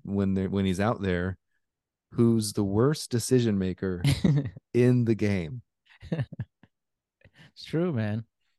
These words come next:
Speaker 1: And you would think, I mean, he's been playing, like, fifteen years. I don't know. What's he been playing
Speaker 2: Yeah, a
Speaker 1: for?
Speaker 2: long time, man. Yeah, he's gotta be up there at this point. He's in his, like, he's, like, thirty-three, thirty-four, I think.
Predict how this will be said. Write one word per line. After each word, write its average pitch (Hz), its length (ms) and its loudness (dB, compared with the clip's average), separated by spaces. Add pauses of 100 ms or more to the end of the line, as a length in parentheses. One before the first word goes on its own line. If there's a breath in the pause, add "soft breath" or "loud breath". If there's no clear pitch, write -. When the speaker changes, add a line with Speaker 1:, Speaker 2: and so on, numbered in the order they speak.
(140)
Speaker 1:
And 120 140 4
you 147 120 6
would 165 160 2
think, 175 280 -2
I 120 60 -6
mean, 135 180 2
he's 147 160 0
been 156 140 -4
playing, 156 300 -2
like, 127 220 -4
fifteen 156 460 -2
years. 175 360 0
I - 40 -6
don't 151 160 0
know. 101 80 0
What's 131 200 -2
he 156 80 -2
been 151 140 -2
playing 139 200 0
Speaker 2:
Yeah, 180 60 0
a 170 40 2
Speaker 1:
for? 143 40 2
Speaker 2:
long 151 220 4
time, 147 320 0
man. 113 160 0
Yeah, 165 220 2
he's 147 120 0
gotta 147 240 2
be 143 120 2
up 135 180 0
there 123 120 0
at 107 100 -2
this 107 140 -6
point. 110 340 -4
He's 143 180 -2
in 196 100 0
his, 170 260 -2
like, 127 160 2
he's, 160 120 -8
like, 147 180 -2
thirty-three, 120 520 0
thirty-four, 120 560 -4
I 135 40 -2
think. 156 280 -4